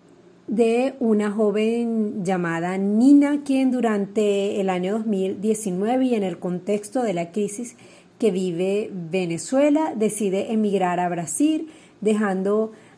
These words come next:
a su hija bajo los cuidados de su abuela. Mientras la protagonista de la historia decide organizar su nueva vida en Brasil para tratar de llevarse a su hijita y a la abuela de la niña,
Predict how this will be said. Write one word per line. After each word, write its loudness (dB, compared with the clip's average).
a 4
su 0
hija -4
bajo 2
los -2
cuidados -2
de 2
su 0
abuela. 0
Mientras 0
la 0
protagonista -4
de 2
la 0
historia -2
decide -4
organizar -4
su -4
nueva 0
vida 0
en 2
Brasil 2
para 0
tratar -4
de -4
llevarse -2
a 0
su -4
hijita 4
y 4
a 4
la 0
abuela 2
de 0
la -2
niña, 0